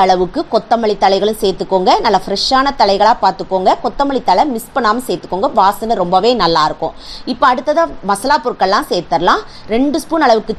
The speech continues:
சிக்கன் மசாலா, ஒரு ஸ்பூன் அளவுக்கு மிளகுத்தூள், ஒரு ஸ்பூன் அளவுக்கு சாட் மசாலா, ஒரு ஸ்பூன் அளவுக்கு தனி மிளகாய்த்தூள், அரை ஸ்பூன் அளவுக்கு மஞ்சள் தூள் சேர்த்துக்கோங்க.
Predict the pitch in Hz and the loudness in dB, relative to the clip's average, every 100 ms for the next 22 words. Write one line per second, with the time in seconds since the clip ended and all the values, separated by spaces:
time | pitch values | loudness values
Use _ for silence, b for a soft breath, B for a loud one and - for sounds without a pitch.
0 | - - 226 214 240 226 330 294 240 262 | -6 -2 0 0 2 4 4 2 0 0
1 | - 277 277 208 202 202 208 196 214 240 | -4 -2 0 2 2 0 0 2 2 2
2 | - 320 359 233 220 269 - 269 254 196 | 0 0 0 2 2 0 -2 0 2 2
3 | 196 196 226 202 220 233 233 247 339 254 | 0 -2 2 2 0 -6 0 2 4 2
4 | 240 262 254 240 208 196 196 - 190 247 | -2 -4 -2 2 2 0 -2 0 2 2
5 | 311 226 202 202 196 294 508 - B B | 0 2 2 2 2 2 0 0 B B
6 | 214 269 349 349 254 311 190 185 180 339 | 2 4 2 0 -4 0 2 2 0 -4
7 | 330 214 202 196 196 196 175 170 185 175 | -2 0 0 0 -2 -2 -6 -4 0 2